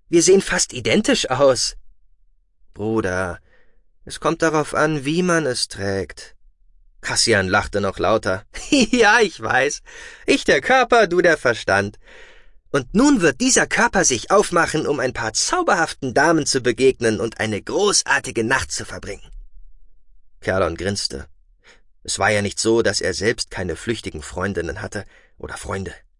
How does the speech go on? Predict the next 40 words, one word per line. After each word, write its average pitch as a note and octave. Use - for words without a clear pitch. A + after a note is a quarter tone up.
Für -
ihn F#3
gab D3+
es -
da C3
nicht C#3
so A#2
viel -
Unterschied. -
Ihn C3
interessierte A#2+
das F#2+
Geschlecht -
nie. F2+
Wenn A#2+
er A#2
angesprochen A2+
war, G#2
wenn F#2+
er F2+
jemanden F#2+
begehrte, G2+
ging A#2+
er G2+
für F#2+
diese F#2+
Nacht G#2+
aufs -
Ganze. -
Aber A2
er E2+
hatte G#2
sehr G#2
viel G2
seltener G2
das F2+
Bedürfnis F#2+
dazu F2
als D2+
Cassian, F2